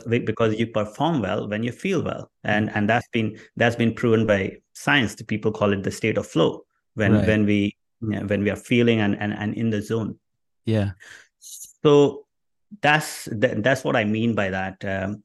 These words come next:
Speaker 1: creating that separation. Another important reason why we should aim for that is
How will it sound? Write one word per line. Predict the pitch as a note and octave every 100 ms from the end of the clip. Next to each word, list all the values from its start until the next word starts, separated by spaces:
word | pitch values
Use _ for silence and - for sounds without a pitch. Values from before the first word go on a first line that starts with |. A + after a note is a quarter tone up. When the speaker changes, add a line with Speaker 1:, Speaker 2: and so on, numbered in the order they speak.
| -
Speaker 1:
creating | B2 C3 D3 C3
that | G#2+
separation. | G#2+ G#2 G#2+ G#2 G#2
Another | B2 C#3 D#3 E3+ C#3 -
important | B2+ A#2+ _ _ - A#2+ A#2 - G#2+ -
reason | A2 G#2+ G2+ G2 G2
why | G#2 G2+
we | G2+
should | - G2+ F#2+ A#2+
aim | C3+
for | C3+ G#2
that | G2 F#2+ -
is | G#2 F#2+